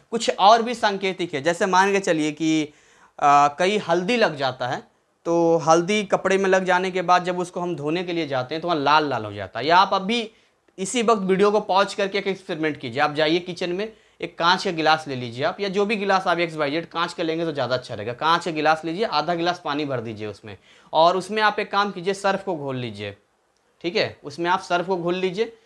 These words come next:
तो जब आप सर्फ को घोल लेते हैं, यानी सर्फ में कैसा होता है, क्षार पाया जाता है, कड़वा होता है ना, सर्फ में क्षार पाया जाता है। अब आपको क्या करना है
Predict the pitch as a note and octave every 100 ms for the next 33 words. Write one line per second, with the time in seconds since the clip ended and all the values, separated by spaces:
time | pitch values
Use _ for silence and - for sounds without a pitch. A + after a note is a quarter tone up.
0 | _ _ C#3+ C#3+ G3 G3+ - G3+ G#3+ G#3+
1 | F3 F#3+ G#3 G3+ G3+ G3+ G3+ G3 F#3+ G3
2 | G3 F#3+ F3+ G3 F#3+ G3 G#3 G#3+ - D#3
3 | D#3 B2 G#2 G2+ G2 G#2 G2 - _ _
4 | B2+ D#3 E3 - G#3+ G3 - _ E3+ D#3+
5 | F3 E3+ - C3 B2+ G#2 G2 G2 G2+ -
6 | _ _ - E3+ G3+ G3+ G#3+ A3 G#3+ G#3
7 | E3 D#3+ E3+ G#3+